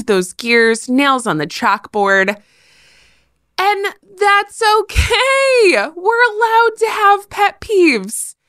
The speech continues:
Little things that really might make us twitch throughout the day send us right over the edge.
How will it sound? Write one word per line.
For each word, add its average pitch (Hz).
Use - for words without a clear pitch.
Little 359
things 349
that 277
really 339
might 285
make 247
us -
twitch -
throughout 302
the 320
day 330
send 294
us 220
right 302
over 240
the 208
edge. 160